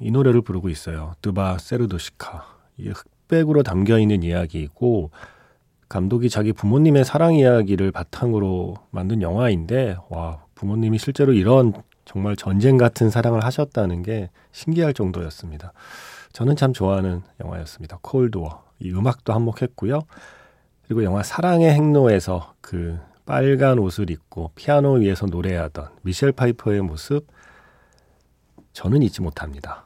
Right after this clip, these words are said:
네. 사운드 트랙에서 My Funny Valentine 들려드렸고요. 이어서 영화 침묵에서 이한희 씨가 이 노래를 직접 부르고 있어요. 흔들리는 밤.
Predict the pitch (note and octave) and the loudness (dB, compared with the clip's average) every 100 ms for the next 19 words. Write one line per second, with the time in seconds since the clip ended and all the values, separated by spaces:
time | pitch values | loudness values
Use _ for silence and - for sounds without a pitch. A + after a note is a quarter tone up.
0 | _ D#2+ D2 - _ _ _ _ _ _ | _ -14 -14 -16 _ _ _ _ _ _
1 | _ _ _ _ _ _ - B2+ B2 - | _ _ _ _ _ _ -2 0 0 -2
2 | G#2+ F2+ F#2 F#2 B2+ C3+ C3+ A#2 G#2 G2 | -4 -2 -2 0 0 2 2 4 2 0
3 | F#2 F#2+ F2 E2+ F2 D#2+ D#2+ D#2 - C#3 | -4 -6 -6 -8 -8 -10 -10 -14 -6 -2
4 | D3 D#3 - - _ _ _ - A2 - | 0 -2 -14 -20 _ _ _ -4 -2 0
5 | G#2+ G2+ G2 - F3 F3+ E3+ C#3 G#2 C3 | 2 2 -2 0 2 4 4 2 2 2
6 | B2+ G2 D3 D#3+ C#3 - - F2+ F2 G2+ | 0 2 2 4 0 -2 -8 -4 -4 -2
7 | F2+ G#2 C#3+ C#3+ G#2+ - G2+ - A2 G2 | -4 -4 -2 -2 -4 -6 -10 -8 -8 -6
8 | D#2+ - D#2+ D#2 - D#3+ E3+ D3+ A#2 F#2+ | -8 -10 -10 -10 -4 0 2 4 4 0
9 | E2+ C#2+ | -4 -12